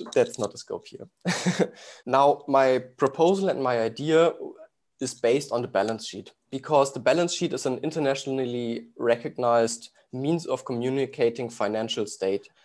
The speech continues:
Thus, it makes perfect sense to have this balance sheet on the blockchain, because on the blockchain, you can post this banu-, uh, balance sheet, and then you can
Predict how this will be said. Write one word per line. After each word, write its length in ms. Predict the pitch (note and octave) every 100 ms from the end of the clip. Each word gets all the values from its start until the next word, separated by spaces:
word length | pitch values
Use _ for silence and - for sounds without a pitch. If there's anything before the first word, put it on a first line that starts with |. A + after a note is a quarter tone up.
| -
Thus, 220 | B2+ C3+
it 160 | C3+
makes 460 | B2 A#2+ A#2 - - _ _ _ _
perfect 400 | - D#3 D#3 C3+
sense 360 | - C3 C#3 C#3 -
to 440 | C3 B2 A#2+ A#2 - -
have 300 | - C3+ - B2+
this 460 | A#2 A2+ - - _ _ _
balance 340 | B2 D3+ E3 -
sheet 260 | - C#3+ -
on 100 | A#2+
the 60 | A2
blockchain, 560 | A#2 A#2 - F#2+ - _ _ _
because 440 | B2+ - C3 C3 C3+
on 80 |
the 80 | B2+
blockchain, 520 | B2 C#3 - D#3+ D3 C3
you 100 | B2
can 360 | - A2+ G#2+
post 380 | - D#3 E3 -
this 100 | C#3
banu-, 380 | - B2+ F3 E3+
uh, 60 | B2+
balance 320 | C3+ D#3+ F#3
sheet, 320 | - G3+ G3+ - _ _ -
and 160 | B2+ -
then 220 | C3 C3+
you 160 | B2+ C3
can 500 | B2 C3+ A#2+ A#2 A2+